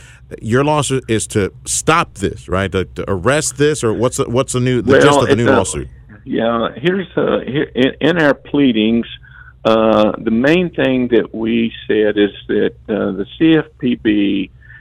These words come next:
Speaker 2: has exceeded the authority given to it by Congress. Congress gave you three pages of law. We think turning that into nine hundred pages of regulations is unreasonable. Uh, Congress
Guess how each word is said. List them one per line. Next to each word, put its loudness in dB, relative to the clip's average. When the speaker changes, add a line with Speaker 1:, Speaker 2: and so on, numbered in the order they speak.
Speaker 2:
has 2
exceeded 0
the 2
authority 0
given 0
to -2
it -4
by -4
Congress. -10
Congress 4
gave 0
you -8
three 2
pages 0
of -4
law. 2
We 0
think 4
turning 2
that 0
into 2
nine 2
hundred -2
pages -2
of -2
regulations -2
is -2
unreasonable. -4
Uh, 0
Congress 0